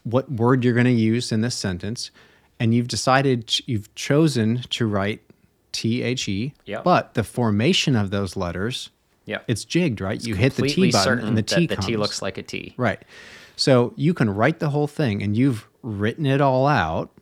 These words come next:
Speaker 1: It came from your mind, right?
Speaker 2: Mm-hmm.
Speaker 1: But the formation of the letters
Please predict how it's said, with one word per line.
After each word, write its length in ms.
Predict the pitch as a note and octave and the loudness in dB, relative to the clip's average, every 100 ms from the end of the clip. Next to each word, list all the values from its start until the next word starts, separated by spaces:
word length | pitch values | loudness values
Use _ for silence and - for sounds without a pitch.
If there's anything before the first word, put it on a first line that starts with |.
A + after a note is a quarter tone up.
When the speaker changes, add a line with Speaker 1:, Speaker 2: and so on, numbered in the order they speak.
| _ | _
Speaker 1:
It 140 | A#2+ A2 | -8 -8
came 420 | - A#2 C3+ D3+ | -4 0 2 0
from 300 | C3+ - B2 | -2 -2 0
your 120 | B2 C3+ | 2 0
mind, 520 | F#2+ E2 E2+ B2 - | 0 -2 -2 -6 -4
right? 180 | F#2+ A2 | -4 -4
Speaker 2:
Mm-hmm. 140 | F#2+ G2 _ _ | -6 -12 _ _
Speaker 1:
But 120 | A#2 | -4
the 80 | G#2+ | -4
formation 580 | - A#2+ G#2+ A2+ - G#2+ | -4 -2 0 0 -2 -4
of 100 | F#2 | -4
the 100 | G2 | -4
letters 680 | A2 F3+ G#2 - - - | 0 2 2 -2 -10 -14